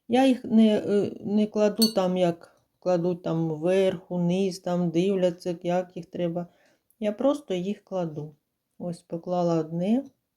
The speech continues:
поклала друге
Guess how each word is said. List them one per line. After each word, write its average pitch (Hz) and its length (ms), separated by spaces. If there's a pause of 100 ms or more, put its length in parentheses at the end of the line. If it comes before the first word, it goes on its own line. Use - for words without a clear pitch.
(2750)
поклала 185 580
друге 170 680